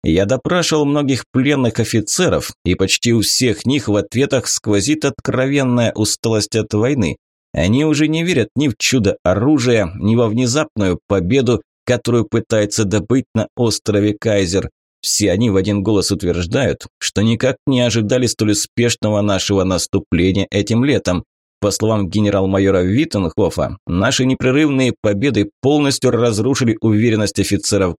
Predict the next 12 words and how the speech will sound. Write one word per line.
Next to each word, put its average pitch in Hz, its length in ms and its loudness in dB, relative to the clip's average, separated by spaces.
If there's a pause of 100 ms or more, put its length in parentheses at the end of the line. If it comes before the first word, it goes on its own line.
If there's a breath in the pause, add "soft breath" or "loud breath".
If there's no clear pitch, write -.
Кайзера 113 480 0
в - 160 -10
победе 127 420 0
над 90 220 0
нами. 95 340 0 (380)
Сейчас 139 480 -2
их - 120 -4
удерживает 135 600 0
в - 60 -8
строю 127 580 0
только 131 380 0
верность 113 640 0